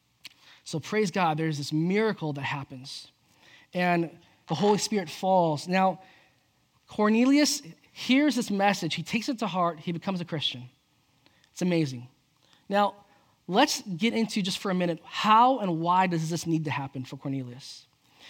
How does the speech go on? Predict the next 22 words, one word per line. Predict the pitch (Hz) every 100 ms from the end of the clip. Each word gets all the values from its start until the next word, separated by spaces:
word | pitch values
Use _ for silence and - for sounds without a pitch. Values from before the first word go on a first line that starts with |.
| - - -
Uh, | 208
i-, | 190 - - -
if | 220 208 170
you've | 226
been | 220 226
following | - 240 277 269
along, | 202 226 226 175
you | 170 196
realize | 226 269 180
Cornelius | - 226 208 214 302 320 269
is | - 190
not | 165 190 269
a | 185
bad | 180 170
person, | 147 - 117 127 _ _ _ _ _ _ _ _
right? | - 208 294 - - -
He's, | 269 269
he's | 226 262
actually | - 254
a |
good | 190 147 226 320
person. | - 170 - 117